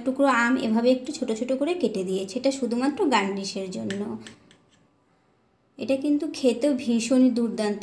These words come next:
হয়, আপনারা একবার বানিয়ে দেখবেন। আর আমি কেটেও দেখিয়ে দিচ্ছি যে কেকটা ঠিক কতটা নরম তুলতুলে ও স্পঞ্জি হয়েছে।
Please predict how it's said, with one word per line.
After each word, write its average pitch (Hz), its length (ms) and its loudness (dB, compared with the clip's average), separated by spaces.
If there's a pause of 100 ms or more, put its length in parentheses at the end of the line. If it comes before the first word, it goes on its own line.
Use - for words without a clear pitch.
হয়, 214 180 0
আপনারা 240 260 -4
একবার 262 180 4 (100)
বানিয়ে 240 360 4
দেখবেন। 269 320 2 (420)
আর 226 120 -4
আমি 240 200 -2
কেটেও 262 300 4 (100)
দেখিয়ে 262 320 4
দিচ্ছি 294 260 0 (100)
যে 285 60 6 (100)
কেকটা 220 360 0
ঠিক 294 100 0 (100)
কতটা 233 300 0 (120)
নরম 247 260 4 (120)
তুলতুলে 277 400 0
ও - 0 - (140)
স্পঞ্জি 208 540 -2
হয়েছে। 190 380 -4